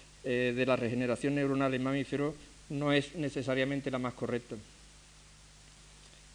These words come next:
Eh, de las distintas experiencias que el profesor Aguayo les presentará a continuación, quiero destacar un aspecto y es su aproximación multidisciplinaria. Eh, de alguna manera, el profesor Aguayo ha sido capaz de actuar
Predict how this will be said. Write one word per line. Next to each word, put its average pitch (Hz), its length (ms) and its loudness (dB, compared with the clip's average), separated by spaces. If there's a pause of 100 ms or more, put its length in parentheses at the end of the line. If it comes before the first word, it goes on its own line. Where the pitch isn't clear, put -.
(140)
Eh, 135 340 4
de 139 80 4
las 139 100 4
distintas 170 400 2
experiencias 156 420 2
que 131 80 0
el 120 60 0
profesor 127 360 0
Aguayo 139 260 4
les 120 140 0
presentará 123 460 0
a 131 60 0
continuación, 139 680 -2 (540)
quiero 147 260 4
destacar 143 420 2
un 143 100 2
aspecto 147 520 0
y 143 180 0
es 143 100 0
su 151 280 0
aproximación 147 680 -2
multidisciplinaria. 131 960 -2 (880)
Eh, 131 380 2
de 131 60 2
alguna 143 280 2
manera, 151 380 4
el 143 60 0
profesor 131 400 0
Aguayo 143 340 2
ha 135 60 2
sido 135 240 -4
capaz 135 280 0
de 139 100 2
actuar 135 440 0